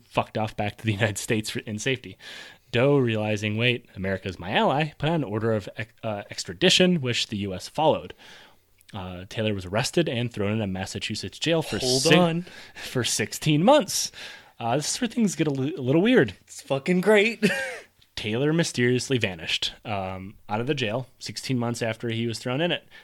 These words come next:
Speaker 1: There is no official record of a breakout. There is no official record of his release. He's just gone. And there's a good reason for that, which we will get into later.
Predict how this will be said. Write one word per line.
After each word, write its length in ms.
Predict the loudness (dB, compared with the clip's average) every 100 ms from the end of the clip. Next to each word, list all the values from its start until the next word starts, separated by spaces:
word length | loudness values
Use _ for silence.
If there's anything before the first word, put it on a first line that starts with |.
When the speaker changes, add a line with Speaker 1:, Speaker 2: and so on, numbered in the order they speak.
| _ _ _
Speaker 1:
There 180 | -4 -2
is 160 | 0 0
no 240 | 2 2
official 580 | 0 -2 -2 0 2 2
record 320 | 0 0 0
of 100 | 0
a 40 |
breakout. 540 | 0 0 2 2 0 -2
There 200 | 0 2
is 160 | 0
no 200 | 2 0
official 340 | 0 -2 -4 -4
record 300 | -6 -6 -8
of 100 | -6
his 220 | -6 -6
release. 580 | -4 0 2 2 -2 -6 -14 -20 _
He's 320 | -4 2 2
just 320 | 4 0 -2
gone. 400 | -6 -4 -6 -10 -16 _ _ -20 -20 -20 _ -4
And 100 | 0
there's 140 | 2
a 40 |
good 120 | 4 6
reason 300 | 6 6 4
for 160 | 0
that, 260 | -2 -2 -2
which 200 | -6 -2
we 80 | -2
will 80 | 0
get 140 | -2
into 180 | -4 -8
later. 380 | -6 0 2